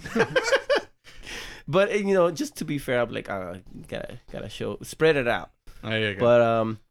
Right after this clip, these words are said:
Speaker 1: I didn't think that, that the dynamic between all the girls would be how it ended.
Speaker 2: Hmm.
Speaker 1: So yeah, I enjoyed it a lot, and, um, I look forward to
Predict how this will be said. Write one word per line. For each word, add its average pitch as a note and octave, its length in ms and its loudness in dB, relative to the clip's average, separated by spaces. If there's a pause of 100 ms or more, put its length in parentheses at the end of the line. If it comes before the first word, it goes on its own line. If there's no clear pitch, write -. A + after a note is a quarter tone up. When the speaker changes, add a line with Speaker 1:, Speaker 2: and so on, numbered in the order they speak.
(140)
Speaker 1:
I D3 100 0
didn't G3+ 360 2
think G3+ 200 0
that, C3+ 280 0 (260)
that C3 120 -4
the D3+ 80 -2
dynamic C3+ 520 0
between C3 280 -6
all B2+ 120 -2
the B2+ 80 -4
girls A#2+ 240 -6
would G2 180 -6 (180)
be B2 200 -2
how G#2 320 -2
it G#2+ 240 -8 (240)
ended. F#2+ 320 -10 (360)
Speaker 2:
Hmm. D3 400 -4 (500)
Speaker 1:
So G3+ 60 0
yeah, A3+ 220 4
I F3 120 2
enjoyed F3+ 300 -2
it E3+ 100 0
a D#3+ 60 2
lot, D#3 420 -2
and, B2 360 0
um, A2 440 -2 (880)
I A#2 100 -4
look A#2 220 -2
forward A2 300 -4
to F#2+ 200 -12